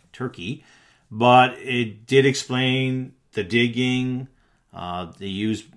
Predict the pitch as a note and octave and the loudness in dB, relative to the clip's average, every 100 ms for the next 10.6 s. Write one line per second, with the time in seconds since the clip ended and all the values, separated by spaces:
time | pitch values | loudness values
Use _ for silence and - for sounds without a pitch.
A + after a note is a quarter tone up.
0 | - F2 G#2+ G2 G#2 G2+ D#2+ - - - | -20 -18 -12 -12 -12 -14 -16 -18 -20 -14
1 | - A#2 A#2+ - G#2 G2+ A2+ A#2+ - A#2 | -4 -2 -2 -6 -6 -2 -2 -4 -4 -4
2 | G#2 F2+ E2 A#2 - A#2 - G#2 G#2+ G#2+ | -4 -8 -8 -6 -4 -6 -6 -6 -4 -2
3 | A2 G2 A#2 A2+ - F#2+ E2+ _ _ - | -4 -6 -6 -8 -10 -12 -14 _ _ -20
4 | - _ A2+ A2 A2+ A2 A2+ F#2 - A#2+ | -20 _ -6 -4 -2 -2 -2 -6 -6 -8
5 | A#2+ E2+ _ _ _ _ - D#3 F#3+ - | -8 -10 _ _ _ _ -4 -2 -2 0
6 | F3+ D#3+ A2 - G2+ G#2 C#3+ C#3+ - B2+ | 0 0 -2 -8 -8 -6 -6 -8 -8 -6
7 | A2+ A#2 D#3 B2+ F#2 E2 A#2 D#3 _ _ | -4 -6 -6 -6 -4 -4 -4 -6 _ _
8 | _ _ _ _ _ G#2+ G#2+ B2 B2+ A#2 | _ _ _ _ _ -4 2 2 2 -4
9 | C3 A2 G#2 A2+ C3 B2 A2+ A#2 G#2+ - | -4 -4 -2 -4 -4 -4 -4 -4 -6 -8
10 | - B2 B2 D#2+ G2 | -6 -4 -4 -6 -12